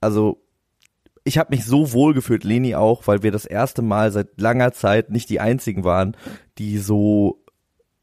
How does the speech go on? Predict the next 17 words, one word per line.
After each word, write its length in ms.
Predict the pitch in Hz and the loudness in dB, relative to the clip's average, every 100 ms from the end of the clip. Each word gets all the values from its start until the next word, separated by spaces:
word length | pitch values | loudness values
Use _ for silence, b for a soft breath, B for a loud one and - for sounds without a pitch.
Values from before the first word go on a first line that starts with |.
| _ _ - | _ _ -4
abgenördet 760 | 151 - 127 110 101 92 90 | -4 0 0 2 2 0 -4
haben, 280 | 95 92 107 | -4 -2 -2
sondern 240 | 104 107 101 | -2 0 0
da 100 | 104 | -2
waren 140 | 123 | -2
ganz 220 | 156 170 | -4 -8
viele 200 | - 143 | -8 -6
andere. 260 | - 147 127 | -4 -2 0
Man 120 | 123 | 2
hat 140 | 123 - | 0 -2
überall 340 | 156 151 131 | -2 0 -2
aufgeschnappt, 560 | 95 147 - 120 131 - | 0 -2 -2 -6 -6 -4
ah, 140 | 147 | -6
hier 260 | 143 143 139 | -2 -2 -4
dies 320 | 135 139 147 | -6 -8 -8
und 120 | 123 | 0
das. 200 | 127 131 | 0 -2